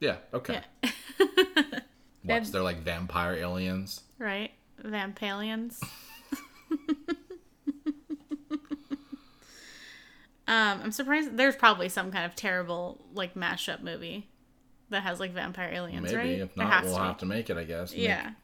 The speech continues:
Speaker 1: make a bunch of money off of it.
Speaker 2: Right. Uh, and then notable mention, of course, uh, Bond, No Time to Die came to theaters on the eighth. Um, so it's actually of October, to be clear. I feel like it hasn't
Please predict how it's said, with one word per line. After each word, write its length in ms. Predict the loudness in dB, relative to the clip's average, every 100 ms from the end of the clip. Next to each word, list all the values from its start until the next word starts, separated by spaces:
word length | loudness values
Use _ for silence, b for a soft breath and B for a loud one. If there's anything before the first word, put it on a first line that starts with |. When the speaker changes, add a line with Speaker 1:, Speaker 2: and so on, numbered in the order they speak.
| -12
Speaker 1:
make 180 | -10 -8
a 40 |
bunch 200 | -6 -6
of 60 | -4
money 260 | -4 -2
off 280 | 0 -2 -2
of 100 | -4
it. 260 | -2 -2 -4 -14
Speaker 2:
Right. 400 | -8 -6 -6 -8 -12 -20 _ _ B B B B B _
Uh, 220 | 6 6
and 160 | 6 6
then 220 | 8 8
notable 300 | 8 8 6
mention, 500 | 6 6 6 4 4
of 220 | 4 2
course, 680 | 6 10 10 10 4 -6 -8 -2
uh, 240 | 0 0
Bond, 500 | 0 -2 0 0 -2
No 200 | -4 -6
Time 260 | -2 -4 -4
to 100 | -6
Die 460 | -4 -2 -2 -6 -8
came 200 | -10 -10
to 80 | -10
theaters 460 | -8 -6 -4 -8 -8
on 280 | -8 -8 -8
the 100 | -6
eighth. 420 | -4 -4 -8 -20 -20 b b b _
Um, 320 | -8 -8 -10
so 300 | -12 -12 -12 -12
it's 100 | -12
actually 280 | -12 -10 -14 _ _
of 160 | -8 -8 -12 _ -12
October, 480 | -10 -8 -8 -8 -10 -14
to 60 |
be 80 | -14
clear. 280 | -8 -6 -6 B B B B B _
I 200 | 2 2
feel 440 | -4 -6 -2 2
like 240 | 2 2 0
it 80 |
hasn't 460 | -4 0 2 2 -2